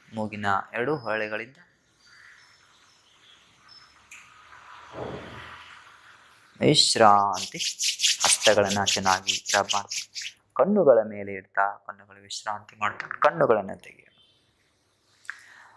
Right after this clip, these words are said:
ಮಕ್ಕಳೇ, ಈ ಒಂದು ನಾವು ಅಭ್ಯಾಸವನ್ನು ಮಾಡಿದ್ದೀವಿ.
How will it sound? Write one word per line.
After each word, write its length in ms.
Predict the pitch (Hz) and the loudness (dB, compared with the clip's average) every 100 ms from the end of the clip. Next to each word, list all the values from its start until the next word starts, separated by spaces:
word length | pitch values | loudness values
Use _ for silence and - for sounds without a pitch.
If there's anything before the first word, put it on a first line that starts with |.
| _ - | _ 2
ಮಕ್ಕಳೇ, 300 | 175 160 127 | 6 10 8
ಈ 320 | 110 - 135 | 6 -2 2
ಒಂದು 320 | 160 175 131 110 | 4 4 2 -2
ನಾವು 180 | 107 | -6
ಅಭ್ಯಾಸವನ್ನು 720 | 107 - - 127 - 123 123 127 | -4 -4 0 0 -2 -8 -14 -4
ಮಾಡಿದ್ದೀವಿ. 520 | 123 135 165 240 | -2 -2 -6 -10